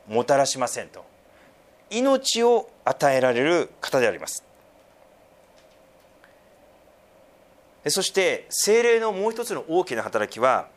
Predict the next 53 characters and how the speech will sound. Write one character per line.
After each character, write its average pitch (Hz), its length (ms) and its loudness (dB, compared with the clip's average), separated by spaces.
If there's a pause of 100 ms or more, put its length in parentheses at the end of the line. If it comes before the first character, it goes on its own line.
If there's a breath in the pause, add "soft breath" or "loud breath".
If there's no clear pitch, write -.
(480 soft breath)
ま 143 60 -2
あ、 - 20 2
先 180 140 -2
ほ 214 80 0
ど 214 80 -6
も 214 80 -4
少 208 140 -10
し 156 80 -10
出 117 100 -4
て 110 60 -8
き - 80 -16
ま 90 80 -12
し - 40 -10
た - 60 -16
け 92 60 -16
ど 101 60 -12
ね、 151 100 -10
こ - 100 -10
の 101 80 -8
御 110 140 -8
口 - 240 -10
の 117 40 -4
息 117 140 -10
吹 113 240 -12
に 101 80 -14
よ 92 80 -14
っ - 20 -18
て - 140 -16
と 95 120 -12
あ - 20 -14
り 92 60 -16
ま 95 80 -14
し - 40 -12
た 92 80 -12
が、 101 220 -6 (840 loud breath)
神 330 460 0
の 175 200 -2 (200)
言 262 580 0
葉 269 220 4
を 240 360 2 (280)
与 139 360 2
え 135 80 4
る 147 300 -2 (140)
働 - 360 -4
き - 80 -20
が 87 80 -10
あ 85 40 -8
り 80 40 -20
ま - 120 -20
す。 - 180 -18 (3000)
そ - 140 -4
し - 100 -4
て、 - 420 -2